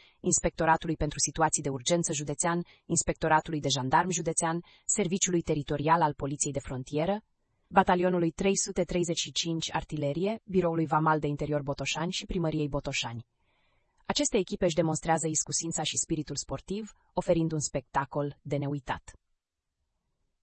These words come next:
Mâine însă, pe douăzeci și opt iunie, începând cu ora șaptesprezece, pe stadionul municipal vor avea loc finala mică și finala mare,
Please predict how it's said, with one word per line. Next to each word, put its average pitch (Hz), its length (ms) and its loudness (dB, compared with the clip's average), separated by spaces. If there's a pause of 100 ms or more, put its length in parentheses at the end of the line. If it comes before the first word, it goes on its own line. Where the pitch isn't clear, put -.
(160)
Mâine 262 240 6
însă, 208 260 2
pe 208 120 0
douăzeci 208 300 2
și - 100 -2
opt - 160 -6
iunie, 151 360 -2
începând 175 420 0
cu - 100 -4
ora 165 140 2
șaptesprezece, - 960 -2 (100)
pe - 80 -2
stadionul 220 440 2
municipal 160 600 0
vor 196 160 2
avea 180 220 4
loc 175 220 0
finala 165 360 0
mică 180 320 -2
și 247 180 -4
finala 185 360 2
mare, 151 380 0